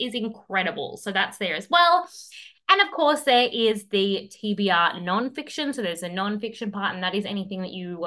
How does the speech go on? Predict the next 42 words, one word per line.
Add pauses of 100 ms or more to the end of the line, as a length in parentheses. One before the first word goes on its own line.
(120)
learn
from
nonfiction
books, (380)
whether
that's
memoir, (260)
whether
that
is (100)
particular
writing
books,
whether
that
is
business
books. (340)
That
is
your
go-to (240)
to (120)
record,
write, (120)
and
all
your
learnings
and
your
actionable
takeaways
from
everything
that
you've
learned
in
the
nonfiction
world.